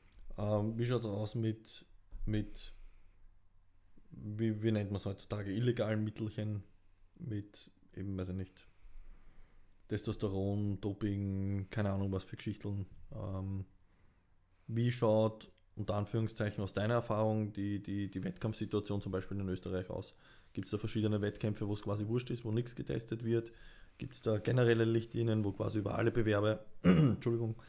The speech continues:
äh, irgendwas getestet werden muss? Oder was,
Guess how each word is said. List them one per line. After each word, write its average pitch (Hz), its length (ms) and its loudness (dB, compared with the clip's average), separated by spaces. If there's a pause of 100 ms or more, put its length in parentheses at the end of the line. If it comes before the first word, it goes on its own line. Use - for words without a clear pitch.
(360)
äh, - 20 -6
irgendwas 110 880 4
getestet 113 440 0
werden 113 200 4
muss? 113 240 0
Oder 101 340 0 (380)
was, - 640 -8